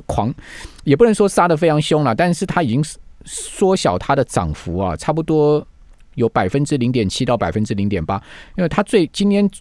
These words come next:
下午三点，它最高的时候，指数来到过一万一千两百七十七点，现在目前是一万一千一百九十点附近。好，所以说有差了差不多，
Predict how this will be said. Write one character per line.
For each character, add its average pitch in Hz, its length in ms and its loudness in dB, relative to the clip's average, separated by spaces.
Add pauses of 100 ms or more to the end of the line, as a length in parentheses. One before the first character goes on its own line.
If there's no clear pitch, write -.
下 - 320 0
午 110 120 2
三 156 200 0
点， 147 160 0
它 135 120 0
最 156 200 0
高 131 200 2
的 127 60 0
时 120 100 -2
候， 113 80 2
指 98 180 -6
数 135 140 -2
来 98 100 2
到 123 140 0
过 120 120 0
一 113 140 -2
万 135 180 2
一 127 40 0
千 123 180 0
两 110 160 0
百 98 100 -2
七 110 200 -4
十 101 80 -2
七 104 200 -4
点， 95 240 -6
现 196 220 0
在 170 140 2
目 165 120 0
前 120 220 0
是 143 140 -4
一 131 160 -2
万 143 200 2
一 143 140 -2
千 131 640 0 (180)
一 175 100 -2
百 110 240 0
九 87 200 -4
十 - 160 -6
点 92 220 -4
附 95 180 -6
近。 78 240 -8 (640)
好， 92 140 -6
所 214 160 0
以 170 60 2
说 180 260 0
有 123 160 2
差 160 320 -2
了 147 80 2
差 139 200 -2
不 143 100 -2
多， 139 500 0